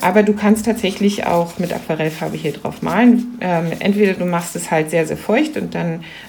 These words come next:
wellt sich das Papier, dann musst du eine Weile warten, oder du's, ähm, illustrierst tatsächlich mit kleinen, nicht allzu feuchten Waschungen.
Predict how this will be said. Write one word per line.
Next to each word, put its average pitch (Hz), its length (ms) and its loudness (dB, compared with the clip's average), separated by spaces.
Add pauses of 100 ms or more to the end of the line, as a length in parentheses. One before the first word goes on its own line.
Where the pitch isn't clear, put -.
wellt 208 200 4
sich 220 120 0
das 202 160 0
Papier, 190 320 -2
dann 180 140 0
musst 175 200 -2
du 170 60 -2
eine 170 80 -4
Weile 160 300 -2
warten, 208 480 0 (360)
oder 190 340 4
du's, 190 380 -2
ähm, 170 340 2
illustrierst 185 760 -2
tatsächlich 170 640 -6
mit 170 220 -4
kleinen, 170 600 0
nicht 170 220 -6
allzu 156 300 -2
feuchten 156 500 -4
Waschungen. 165 560 -2